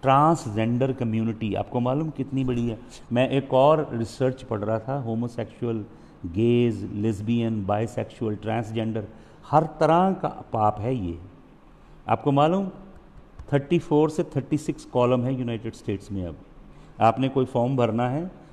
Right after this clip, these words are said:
हिंदुस्तान में, India में पहले दो ही होते थे, male या female। एक तीसरा होता था others। अब बहुत हैं, male, female, अ, bisexual, heterosexual, transgender। आपकी sexual orientation कितनी हो गई भैया?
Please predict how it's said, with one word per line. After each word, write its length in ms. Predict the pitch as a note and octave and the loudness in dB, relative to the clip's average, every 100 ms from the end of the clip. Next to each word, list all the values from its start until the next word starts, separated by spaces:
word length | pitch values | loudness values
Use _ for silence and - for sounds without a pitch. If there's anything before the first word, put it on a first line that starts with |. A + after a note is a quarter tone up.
| - | -4
हिंदुस्तान 500 | A#2 C3 C3+ B2+ C3 | 0 0 2 4 4
में, 180 | C#3+ C#3 | 4 2
India 260 | B2+ C3 C3+ | 4 2 2
में 120 | C3+ | 0
पहले 200 | C3+ C3 | 0 0
दो 160 | A2+ | 2
ही 100 | A2+ | 0
होते 300 | A2+ G2 G#2+ | 0 -2 -4
थे, 120 | G2+ A2+ | -2 0
male 360 | A2 A2+ A#2+ | 2 4 4
या 140 | B2 A#2 | 4 2
female। 460 | A2 F#2+ F#2 F2+ - - - | -2 -4 -4 -6 -10 -20 -2
एक 160 | C#3 C#3 | -2 2
तीसरा 300 | C#3+ C3+ D3 | 0 4 2
होता 220 | C3 C3 | 2 -2
था 180 | D3 - | -4 -4
others। 300 | A2 A2+ F#2+ - - - - - - - - - - | 2 2 2 -6 -18 -20 -20 -20 -20 -20 -20 -20 0
अब 460 | A#2+ C3 C#3+ C3+ C#3 | 2 4 2 2 -2
बहुत 380 | G2+ G2 A#2 A#2 | -4 0 0 0
हैं, 100 | G#2+ | -4
male, 540 | G2+ G#2+ A2+ A2+ G2+ | -2 0 2 0 0
female, 680 | F#2 G#2+ A2 A2+ A2+ G#2+ F#2+ | -4 -4 -2 0 0 0 -2
अ, 80 | F#2+ - - - - G2 F#2+ F#2 | -6 -12 -20 -20 -12 -4 -2 -2
bisexual, 920 | D#2+ F2 G2+ A#2 A#2 A2 - A2 G2 | -2 2 4 2 2 -4 -4 -4 -2
heterosexual, 840 | F2+ F#2+ A2 A#2+ - A2 - G#2 F#2+ | -2 -4 -4 -4 -4 -6 -4 -4 -2
transgender। 680 | G2 G2+ G#2+ G#2+ A2 G#2+ | -2 -2 -2 -4 -4 -4
आपकी 460 | - A#2 - C#3+ C#3 - - - | -6 -8 -4 -4 -4 -6 -20 -16
sexual 500 | - A2 - - D#3 | -2 0 0 0 0
orientation 920 | - A2+ A2+ B2+ B2+ - A2 - A#2+ | 2 -2 0 -2 -2 -2 -2 -2 -6
कितनी 420 | A2+ A2 B2+ C3 B2+ | -6 -8 -4 -2 0
हो 160 | A#2 | -2
गई 160 | G#2+ A2 | -2 -4
भैया? 480 | G2 F2+ G#2 C#3+ | -4 -6 -6 -8